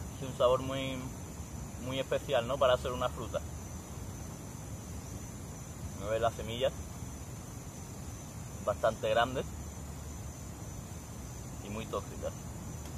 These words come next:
Así que no os la metáis en la boca. Am, y bueno, con esto lo que hacen es, más que comerla cruda, lo que, lo que hacen es, mirad esta, qué buen tamaño tiene. Oh.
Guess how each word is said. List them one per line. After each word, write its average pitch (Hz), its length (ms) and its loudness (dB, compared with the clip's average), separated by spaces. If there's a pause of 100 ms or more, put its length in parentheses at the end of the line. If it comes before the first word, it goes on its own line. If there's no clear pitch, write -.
Así 85 120 -2
que 95 440 0 (2500)
no 110 80 2
os 107 100 4
la 110 100 10
metáis 110 300 6
en 117 100 0
la 110 80 4
boca. 98 260 2 (1080)
Am, 110 440 8 (120)
y 120 60 -2
bueno, 143 260 6
con 131 140 4
esto 139 260 2
lo 160 120 6
que 139 120 8
hacen 165 260 6
es, 160 240 6 (600)
más 127 200 6
que 156 160 0
comerla 147 380 6
cruda, 156 320 4
lo 151 160 6
que, 120 360 4 (120)
lo 117 120 -2
que 113 80 2
hacen 131 260 2
es, 127 280 2 (300)
mirad 101 200 0
esta, 101 200 -2
qué 95 120 -4
buen 95 160 -4
tamaño 98 320 -2
tiene. 92 180 -6 (960)
Oh. 139 160 2